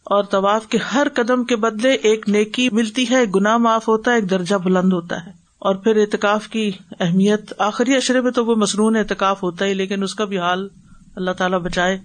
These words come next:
کہ کس قسم کے حرکتیں ہوتی ہیں۔ بعض لوگ صرف سوشلائز ہی بیٹھ کے کر رہے ہوتے ہیں اعتکاف کے نام پر،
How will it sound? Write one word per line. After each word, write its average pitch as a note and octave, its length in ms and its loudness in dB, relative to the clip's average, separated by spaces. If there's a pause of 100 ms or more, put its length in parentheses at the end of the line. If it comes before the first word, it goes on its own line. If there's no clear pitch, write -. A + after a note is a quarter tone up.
(180)
کہ G3 80 -4
کس G#3+ 300 -2
قسم A#3+ 360 -2
کے A3 220 0
حرکتیں G3 460 -4
ہوتی G3 340 -4
ہیں۔ G3 160 -4 (320)
بعض A3 280 0
لوگ B3 140 2
صرف C4+ 240 -2
سوشلائز A3+ 580 2
ہی A#3 60 2
بیٹھ F3 240 0
کے G3+ 100 -2
کر F#3+ 200 -6
رہے F#3+ 100 -6
ہوتے F#3+ 180 -6
ہیں F#3 80 -4
اعتکاف F3+ 380 -4
کے F#3+ 120 -6
نام E3+ 220 -4
پر، F3 180 -12